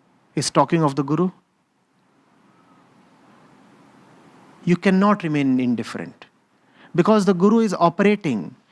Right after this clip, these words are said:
in the same space as the one inhabited by you. Sooner or later, he will catch up with you. For how long can you stay indifferent?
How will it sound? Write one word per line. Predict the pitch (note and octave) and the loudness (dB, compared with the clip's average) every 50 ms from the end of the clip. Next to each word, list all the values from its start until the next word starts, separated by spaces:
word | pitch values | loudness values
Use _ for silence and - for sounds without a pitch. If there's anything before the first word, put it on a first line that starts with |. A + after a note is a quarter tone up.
| _ _ - | _ _ -4
in | E3+ F3+ F#3 | 0 2 2
the | F#3 F#3+ | 2 2
same | F3+ - - - - - A3+ A#3 A#3+ C4 C#4+ C#4+ C4 | 0 -2 -6 -6 -2 0 2 4 4 4 4 2 2
space | - - - - - A3+ A3+ A#3+ A#3+ - - - | 0 -2 -6 -4 0 0 2 2 0 -2 -6 -8
as | - G3 G3 G#3 G#3 G#3 F#3 - - - - _ _ _ _ _ _ _ _ _ _ _ _ _ _ _ _ _ _ _ _ _ _ _ _ _ _ _ _ _ - | -4 -2 0 2 2 0 -2 -4 -8 -16 -20 _ _ _ _ _ _ _ _ _ _ _ _ _ _ _ _ _ _ _ _ _ _ _ _ _ _ _ _ _ -6
the | - F3 F3 | 0 0 0
one | D#3 D#3+ G#3 A3+ A#3 A3 - - - _ _ _ _ _ _ _ _ _ _ _ _ _ _ - | 2 2 2 2 2 0 -2 -6 -14 _ _ _ _ _ _ _ _ _ _ _ _ _ _ -2
inhabited | F3+ F3 F#3 F3 G#3 G#3 - G#3+ F#3+ E3 D#3+ | 2 2 4 4 2 2 0 -2 -2 0 0
by | F3 F3 | 2 2
you. | E3+ E3+ E3 F3+ F#3+ D3+ A2 - _ _ _ _ _ _ _ _ _ _ _ _ _ _ _ _ _ _ _ _ _ - - - | 2 0 0 2 0 0 -2 -4 _ _ _ _ _ _ _ _ _ _ _ _ _ _ _ _ _ _ _ _ _ -20 -18 -12
Sooner | - - - C#4+ D4 D4+ E4 E4+ E4 | -6 0 2 4 4 4 4 2 2
or | D#4 C4 D4 | 2 0 0
later, | C4+ C4 B3+ C4 B3+ - B3+ B3+ A#3+ A#3 B3 A#3+ - - _ _ | 2 2 0 -2 -2 -2 -2 0 0 0 0 -2 -6 -14 _ _
he | - - A#3 A#3 | 0 2 2 4
will | A3+ A#3+ | 4 2
catch | G#3 - A3 F#3 F3 - | 0 0 0 -2 0 0
up | G3 E3+ - - | -4 -4 -4 -6
with | D3+ C3 | -8 -6
you. | A#2 A2 F#2+ - - _ _ _ _ _ _ _ _ _ _ _ _ _ _ _ _ _ _ _ _ _ _ _ _ _ _ _ _ _ _ _ _ _ _ _ _ _ _ _ _ _ _ _ _ _ _ - - | -6 -8 -8 -10 -14 _ _ _ _ _ _ _ _ _ _ _ _ _ _ _ _ _ _ _ _ _ _ _ _ _ _ _ _ _ _ _ _ _ _ _ _ _ _ _ _ _ _ _ _ _ _ -16 -4
For | - - C4 - | 0 2 2 2
how | - - G#3+ A#3+ C4 | 4 2 4 4 4
long | C#4+ D4 D4+ D#4 C#4+ | 4 2 2 2 0
can | A#3+ C#4 C#4 B3+ | 0 2 2 4
you | C4 B3+ | 4 2
stay | G3 - - B3+ B3+ A3 G#3 | 2 -2 -4 -2 0 0 0
indifferent? | G3+ F#3 F3+ - - - A#2+ G2+ F2 - - | 0 -2 -4 -6 -8 -10 -10 -12 -12 -16 -20